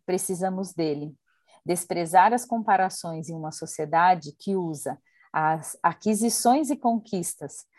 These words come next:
para avaliar valor não é fácil. Uso esse manifesto como um barômetro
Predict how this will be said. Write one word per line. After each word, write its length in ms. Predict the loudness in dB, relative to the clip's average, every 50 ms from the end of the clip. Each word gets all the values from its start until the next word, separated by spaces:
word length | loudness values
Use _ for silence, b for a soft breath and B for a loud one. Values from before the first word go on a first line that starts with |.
| _ _ _
para 200 | 6 8 8 8
avaliar 600 | 6 6 6 4 4 4 2 4 4 4 4 4
valor 520 | 2 0 -2 0 0 0 0 0 -2 -4 -8 _ _ _ _
não 360 | -12 -8 -4 -4 -2 0 -2
é 60 | -2
fácil. 600 | -4 -4 -6 -6 -6 -6 -8 -14 -18 -18 -20 -20 _ _ _ b b b b b b b b b b b
Uso 280 | 0 2 2 4 4 4
esse 180 | 2 2 2 2
manifesto 680 | 0 0 0 -2 -4 0 4 4 4 4 4 -2 -4
como 280 | -2 -2 -2 0 0 2
um 40 | 4
barômetro 800 | 6 6 6 6 6 4 2 0 -2 -6 -8 -10 _ -16 -18 -18